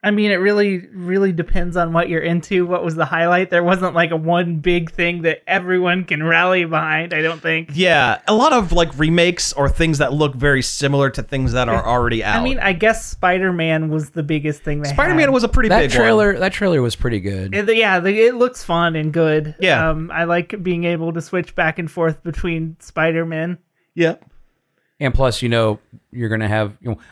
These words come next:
Speaker 3: well, I think I saw something where Venom is also, I don't know if he's playable, but there was, like, a shot with, like, the three of them doing something.
Speaker 1: I'll, I'll bet this,
Speaker 2: Interesting.
Speaker 1: I'll bet this is their backdoor pilot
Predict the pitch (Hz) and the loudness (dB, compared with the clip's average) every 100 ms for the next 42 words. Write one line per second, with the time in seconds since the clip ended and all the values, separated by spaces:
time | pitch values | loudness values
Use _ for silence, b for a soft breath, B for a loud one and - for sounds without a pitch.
0 | b 135 131 - b b b - 185 196 | b 2 2 0 b b b -4 -2 0
1 | 214 - 139 131 123 - - - 156 170 | -2 0 2 2 2 -2 -10 -6 -4 -2
2 | 117 107 107 107 104 98 - - 113 123 | -2 0 0 2 0 -2 -6 -2 0 0
3 | 113 92 - 113 139 - 104 80 85 _ | 0 -4 -2 0 0 -2 -4 -4 -8 _
4 | _ _ 104 131 139 98 - - 123 170 | _ _ -6 -6 -6 -10 -8 -4 0 0
5 | 180 202 247 254 _ _ _ _ _ _ | 2 0 0 -6 _ _ _ _ _ _
6 | - 139 127 117 104 - - 135 120 87 | -6 -2 0 0 -2 -4 0 2 0 -2
7 | - 113 110 107 107 95 - 117 113 - | -6 -6 -6 -6 -6 -8 -8 -8 -4 0
8 | 123 117 92 101 95 87 104 92 87 87 | 2 2 0 -2 -2 -2 0 -2 -6 -14
9 | 78 78 85 - _ _ 214 214 196 180 | -16 -16 -16 -20 _ _ -2 0 0 0
10 | 202 196 - 185 185 127 117 107 - - | 2 0 0 0 0 -2 -4 -6 -10 -2
11 | 208 220 214 208 196 196 170 160 170 165 | 0 2 2 0 -2 -2 -2 0 -2 0
12 | 170 160 - 170 165 170 160 - 170 160 | -2 -2 -2 0 2 0 -2 -4 -2 0
13 | 165 165 - | 0 -2 -6